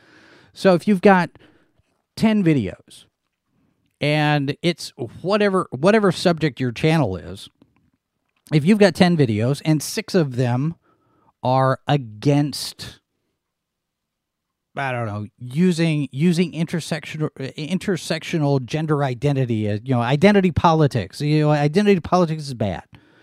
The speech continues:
You do t-, you do six of those, but if you do four videos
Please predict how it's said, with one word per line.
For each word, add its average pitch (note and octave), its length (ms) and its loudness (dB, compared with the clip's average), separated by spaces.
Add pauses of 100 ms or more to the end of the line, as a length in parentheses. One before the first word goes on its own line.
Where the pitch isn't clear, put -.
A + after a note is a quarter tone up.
(120)
You F#3 160 4
do F3+ 120 0
t-, - 240 -8
you D3+ 240 -2
do F3+ 140 2
six - 320 -6
of F3+ 80 2
those, C#3+ 400 4 (340)
but F#3 80 2
if F3+ 140 0
you F#3 80 2
do E3 160 2
four G3+ 600 2
videos D3 600 0